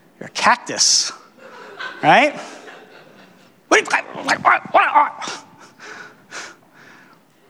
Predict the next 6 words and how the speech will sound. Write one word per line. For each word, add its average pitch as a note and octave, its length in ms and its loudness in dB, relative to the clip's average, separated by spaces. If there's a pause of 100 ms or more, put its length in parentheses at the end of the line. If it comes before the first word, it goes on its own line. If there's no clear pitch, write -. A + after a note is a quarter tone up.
(540)
I - 80 4
can't B3 280 6
go C4+ 200 8
by A#3 180 6
my G3+ 200 4
feelings, A3 840 4